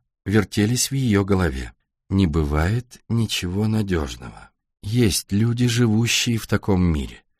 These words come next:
и для них все и всегда опасно. Дэвид Хантер такой человек. Это не тот мир, в котором выросла Лин,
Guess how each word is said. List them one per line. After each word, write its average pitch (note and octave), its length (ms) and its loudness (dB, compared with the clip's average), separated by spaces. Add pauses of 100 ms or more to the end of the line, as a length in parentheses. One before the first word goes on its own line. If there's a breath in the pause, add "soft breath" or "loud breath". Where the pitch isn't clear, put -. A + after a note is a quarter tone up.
(400)
и A#2 80 2
для G2+ 200 4
них A2 420 2
все - 420 -2
и - 180 -6
всегда G#2+ 540 0
опасно. - 800 -8 (760)
Дэвид E2 380 0
Хантер E2 540 -4
такой F#2+ 420 -4
человек. D#2+ 640 -8 (400)
Это G2 220 0
не G#2+ 120 2
тот - 280 0
мир, F#2 240 4
в - 80 -14
котором E2+ 440 0
выросла F2 420 0
Лин, F2+ 360 0